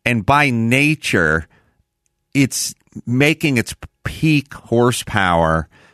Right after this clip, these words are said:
at ninety-five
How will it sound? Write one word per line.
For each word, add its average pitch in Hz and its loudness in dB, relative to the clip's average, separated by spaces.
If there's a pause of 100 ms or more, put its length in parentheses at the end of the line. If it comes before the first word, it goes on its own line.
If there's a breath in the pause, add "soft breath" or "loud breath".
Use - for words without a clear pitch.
(240 soft breath)
at 95 0 (1600)
ninety-five 113 0